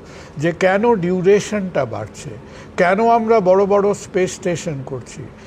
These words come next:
কারণ ultimately এর উদ্দেশ্যটা আমরা, আমরা যদি পিওর সায়েন্স বলি, সায়েন্স তো সব জিনিসের মধ্যে আছে।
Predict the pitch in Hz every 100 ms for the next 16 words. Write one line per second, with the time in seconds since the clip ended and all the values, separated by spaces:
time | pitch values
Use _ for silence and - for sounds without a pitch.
0 | - - 165 185 233 220 - 151 165 165
1 | 220 220 226 233 220 233 233 196 185 208
2 | 190 170 160 160 196 - 214 208 214 202
3 | - 143 165 175 151 175 196 202 196 196
4 | - 180 226 233 - 190 196 220 208 175
5 | 156 131 156 - - - - 196 262 269
6 | 285 262 220 190 226 220 202 175 139 113
7 | 98 101 - -